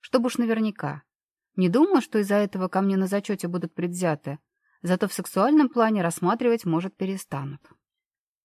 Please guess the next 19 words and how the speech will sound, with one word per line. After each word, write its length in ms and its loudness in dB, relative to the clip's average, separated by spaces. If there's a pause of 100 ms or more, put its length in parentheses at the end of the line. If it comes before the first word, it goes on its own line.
Хотя, 320 0
конечно, 400 4
не 140 4
подумала 540 4
бы, 120 0
что 140 -4
Дмитрий 280 0
Сергеевич 520 -2
так 200 -2
избирателен, 760 -4 (120)
учитывая 500 -2
слова 340 0
Леши 320 0
про 160 -2
стоны 460 0
и 20 -2
презервативы 720 -2
в 40 -20
пиджаке. 640 -6